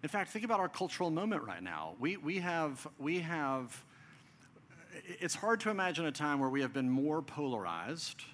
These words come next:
more partisan, more tribal than we are currently. I mean, you've got Democrats and Republicans smashing heads. You've got conservatives and progressives, and the rich and the poor, and white and black, and,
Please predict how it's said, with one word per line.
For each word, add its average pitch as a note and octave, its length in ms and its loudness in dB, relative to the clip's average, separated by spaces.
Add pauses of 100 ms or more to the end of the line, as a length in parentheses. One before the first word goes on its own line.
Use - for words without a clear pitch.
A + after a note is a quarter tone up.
(320)
more C#3 160 4
partisan, B2 960 0 (420)
more C#3+ 300 4
tribal C#3 920 0 (920)
than C3 200 4
we C3+ 140 4
are C3 180 2
currently. C3 480 -2 (460)
I A2+ 40 -14
mean, A2 140 -6
you've A2 140 -8
got A2+ 280 -2
Democrats C#3 540 -2
and D3 80 0
Republicans A#2 580 -4
smashing A2 460 -4
heads. F2+ 320 -8
You've G2 160 -12
got A2+ 260 -6
conservatives C3 760 -4
and B2+ 120 0
progressives, A#2 800 -6
and A2 80 -8
the G2+ 120 -10 (280)
rich C#3 360 0
and C3+ 100 4
the C3+ 60 -2
poor, C3+ 480 0
and F#2 160 -6 (340)
white D3+ 380 0
and A#2+ 180 0
black, A#2+ 480 -4
and, G#2 160 -4